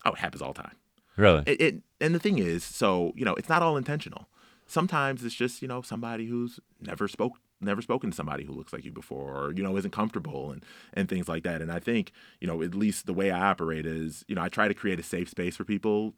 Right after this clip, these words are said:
Speaker 1: to, you know, I don't take myself super seriously. So, you know, if I'm having a conversation with somebody and it's not somebody that I'm familiar with, you know, I just try to make them understand that, you know, it's, it's a safe space. So, you know, if you say something that's not,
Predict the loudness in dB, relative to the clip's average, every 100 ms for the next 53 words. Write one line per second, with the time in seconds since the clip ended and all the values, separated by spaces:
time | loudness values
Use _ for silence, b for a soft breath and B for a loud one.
0 | -6 -4 -4 -6 -8 -8 -4 -4 -4 -4
1 | -4 -2 -2 -4 -8 -10 -8 -6 -2 0
2 | 0 0 -2 -2 B B B B 4 6
3 | 6 4 2 0 0 2 2 -4 -6 -4
4 | -6 -8 -6 -4 -2 -2 -4 -4 -6 -6
5 | -6 -4 -4 -4 -4 -6 -6 -4 -2 -2
6 | -2 -6 -8 B B 0 2 2 0 -4
7 | -10 -18 2 4 4 2 2 0 0 0
8 | 0 0 0 -2 -2 -2 -4 -8 -18 -20
9 | -18 -14 -12 -2 -2 0 -2 -2 -4 -4
10 | -2 -2 0 0 -2 -4 -4 -2 0 0
11 | -2 -2 -4 -4 -4 -2 -2 -2